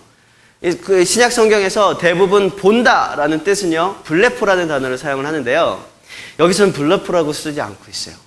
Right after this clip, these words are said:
그것보다 훨씬 더 광범위한 단어를 씁니다.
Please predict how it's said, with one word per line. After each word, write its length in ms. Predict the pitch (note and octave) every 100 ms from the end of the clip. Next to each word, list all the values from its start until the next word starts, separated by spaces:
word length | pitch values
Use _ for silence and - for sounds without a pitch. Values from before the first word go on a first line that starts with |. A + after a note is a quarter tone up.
| _ _ _ -
그것보다 320 | E3+ F#3+ F#3+
훨씬 520 | A#3 C4+ - B3 B3+
더 180 | A#3+ B3
광범위한 640 | D3 D#3 F#3 G3+ F#3+ F3
단어를 320 | D#3+ C3 B2+
씁니다. 360 | - B2+ F#2+